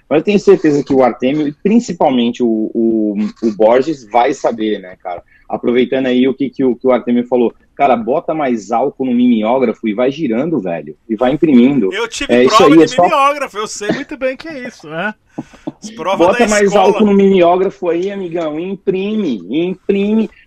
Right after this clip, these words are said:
Speaker 1: Qual é o lastro dessa, dessa moeda, desse monte de papel? Era, o lastro é a quantidade de madeira que tem, a quantidade de árvore que tem na Amazônia,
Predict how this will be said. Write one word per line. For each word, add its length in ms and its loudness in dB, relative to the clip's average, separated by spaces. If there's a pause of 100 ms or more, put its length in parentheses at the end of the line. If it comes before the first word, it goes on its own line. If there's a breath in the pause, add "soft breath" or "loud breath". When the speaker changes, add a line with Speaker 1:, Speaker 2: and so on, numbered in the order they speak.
Speaker 1:
Qual 180 2
é 80 2
o 100 8
lastro 480 0
dessa, 300 -6
dessa 240 -10
moeda, 340 -4
desse 220 -6
monte 300 -6
de 80 -6
papel? 580 0
Era, 180 2
o 120 2
lastro 420 0
é 40 -2
a 40 -4
quantidade 480 -8
de 100 -12
madeira 440 -2
que 120 -20
tem, 300 -8
a 40 -6
quantidade 420 -4
de 160 0
árvore 340 0
que 60 -20
tem 100 -6
na 120 0
Amazônia, 840 -2